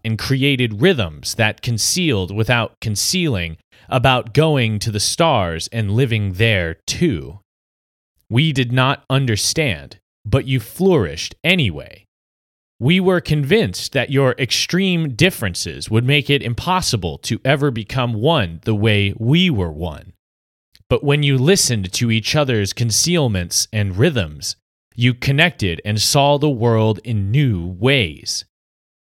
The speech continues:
Your perspectives were diverse, and that made you resilient. Already you are building and discovering, following in our footsteps.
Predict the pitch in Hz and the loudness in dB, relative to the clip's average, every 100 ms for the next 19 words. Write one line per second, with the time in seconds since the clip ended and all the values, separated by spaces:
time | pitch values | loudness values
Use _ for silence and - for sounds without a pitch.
0 | _ 113 117 113 - 117 - 170 - - | _ 0 2 2 0 -2 2 0 0 -2
1 | 92 139 - - - _ _ 101 110 101 | -2 -4 -8 -8 -10 _ _ 0 2 4
2 | 107 101 123 104 95 - - _ 120 101 | 2 2 0 -2 -4 -8 -8 _ -4 2
3 | 123 120 - 113 139 107 - 82 - - | 2 2 0 0 0 -2 -6 -10 -14 -18
4 | - 95 92 110 151 90 - - - _ | -4 -2 2 2 2 0 -8 -20 -20 _
5 | _ _ _ _ _ _ _ _ _ _ | _ _ _ _ _ _ _ _ _ _
6 | _ - 160 151 180 185 147 113 104 131 | _ 2 4 4 4 4 4 2 0 2
7 | 131 120 98 180 170 113 92 85 - 117 | 2 2 4 4 4 2 -2 -4 -2 -2
8 | 107 101 - 160 117 76 - - _ _ | 0 2 2 2 0 -4 -12 -20 _ _
9 | - - 175 165 123 98 87 87 117 110 | -2 4 4 4 4 2 -2 -4 -2 0
10 | 113 101 87 - 160 - - 87 - - | 2 2 -2 -2 -2 0 -4 -6 -6 -8